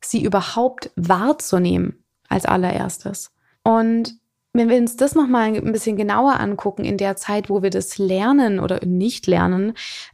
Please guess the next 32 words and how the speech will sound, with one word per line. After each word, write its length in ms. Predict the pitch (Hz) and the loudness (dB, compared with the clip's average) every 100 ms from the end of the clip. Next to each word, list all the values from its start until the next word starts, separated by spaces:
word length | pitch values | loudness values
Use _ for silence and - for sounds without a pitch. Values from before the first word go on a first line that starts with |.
| - | -2
ähm, 440 | 208 208 214 214 - | 0 0 0 -4 -6
dann 220 | 226 220 | -4 -2
ist 140 | 240 | -2
es 200 | 277 - | -2 -4
so, 360 | - 226 220 220 - - | 0 2 4 0 -4 -4
dass 340 | 208 202 - | -2 -2 -2
auch 180 | - 202 | -4 -4
hier 240 | - 233 | 0 0
ganz, 280 | 226 262 269 | 2 0 0
ganz 220 | 247 233 | 0 -4
plakativ 600 | - 202 196 196 - 220 | -4 -4 -2 -2 -4 -4
gesprochen 680 | - 196 - 190 180 190 190 190 - - _ | -4 -6 -2 0 0 -2 -4 -6 -14 -18 _
in 160 | 214 214 | -2 -2
unserer 300 | 214 - 202 | -2 -2 -2
Kindheit 600 | - 262 277 226 208 202 | 2 2 2 2 0 0
es 200 | 196 - | -4 -4
zum 160 | 208 | -2
Beispiel 320 | 202 190 - | -2 -2 -2
vorkommen 720 | 190 - 226 226 - 196 190 | -4 0 0 0 -2 0 0
kann, 400 | 180 - 180 180 - _ _ _ - | -2 -4 -4 -4 -8 _ _ _ 0
dass 460 | 208 226 - - - _ - - | 0 0 -4 -14 -18 _ -16 -8
wir 500 | 196 196 208 185 180 | -4 0 2 2 0
wütend 380 | 226 233 185 | 0 0 -4
sind, 420 | 180 180 175 185 - _ _ _ | -2 -4 -4 -6 -12 _ _ _
dass 260 | - 190 - | -2 0 0
wir 160 | 196 | 0
traurig 580 | 185 - 196 190 185 175 | 0 2 4 4 2 -2
sind, 400 | - - 127 131 - _ _ _ | -4 -4 -4 -6 -14 _ _ _
dass 400 | 196 196 190 185 | 0 0 -2 -6
wir, 580 | 196 196 190 190 185 180 _ _ _ - | -2 0 2 2 0 -4 _ _ _ -8
ähm, 500 | 185 185 185 185 - | -6 -4 -6 -6 -4
total 760 | - 247 - - 269 302 311 | -2 -2 -4 -6 0 2 2